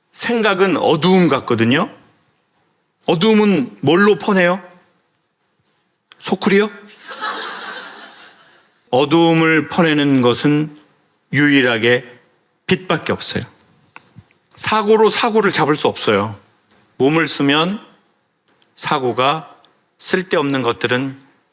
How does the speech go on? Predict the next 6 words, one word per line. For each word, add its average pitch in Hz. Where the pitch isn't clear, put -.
자동으로 117
해서 98
사라지기 -
시작해요. -
그리고 170
그때 170